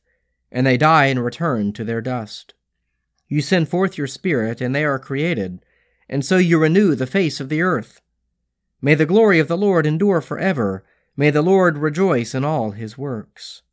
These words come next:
He looks at the earth, and it trembles. He touches the mountains, and they smoke.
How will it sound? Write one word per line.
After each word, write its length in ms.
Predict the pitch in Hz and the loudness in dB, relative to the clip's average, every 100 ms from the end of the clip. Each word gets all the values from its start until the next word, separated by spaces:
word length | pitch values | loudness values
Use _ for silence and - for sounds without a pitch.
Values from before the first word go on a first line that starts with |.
| _ _ _ _ _ | _ _ _ _ _
He 120 | 170 | 4
looks 260 | 190 214 - | 4 4 0
at 80 | 160 | -4
the 160 | 147 | -4
earth, 260 | 180 135 127 | -2 -4 -4
and 120 | 120 | -6
it 100 | 110 | -8
trembles. 600 | - 156 110 104 98 - - _ _ _ | -8 -6 -6 -8 -10 -18 -20 _ _ _
He 140 | - | -4
touches 400 | 151 170 160 131 | 0 -2 -2 -4
the 100 | 131 | -4
mountains, 680 | 131 143 160 107 101 95 - - | -2 -2 -2 -4 -6 -6 -10 -8
and 140 | 107 | -6
they 80 | 104 | -6
smoke. 560 | - - 123 104 _ | -10 -10 -10 -10 _